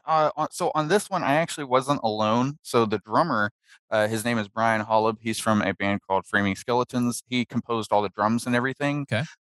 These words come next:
Speaker 1: Uh, fantastic. I, yeah, so I started, uh, when I was doing the album, I started, uh, you know, doing all the drums myself, and I programmed them pretty terribly. And so, uh, I sent him the songs, and he's like, "Dude, let me do it."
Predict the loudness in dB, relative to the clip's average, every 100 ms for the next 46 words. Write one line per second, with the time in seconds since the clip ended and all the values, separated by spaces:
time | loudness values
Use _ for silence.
0 | -4 0 2 0 -4 -6 -4 -2 -4 -2
1 | -4 -4 -2 0 0 -4 -2 -2 -2 -6
2 | -4 -4 0 0 0 -4 _ 2 2 2
3 | -2 0 2 2 0 0 4 4 4 -4
4 | _ _ _ _ _ -16 -16 _ -4 -4
5 | 0 2 2 2 0 0 0 0 0 0
6 | -2 _ -12 -12 _ -20 _ -2 2 2
7 | 2 0 -2 -2 -4 0 2 2 -2 _
8 | _ _ _ -8 -2 0 2 0 -2 -4
9 | 0 2 2 -2 -4 0 0 0 0 -2
10 | -4 -8 -2 -2 0 2 0 -2 -18 _
11 | -20 -20 _ -4 0 0 -2 -2 2 2
12 | 2 2 2 2 0 -2 0 0 0 -2
13 | 0 2 2 0 -4 0 -2 -2 -2 0
14 | 2 0 -4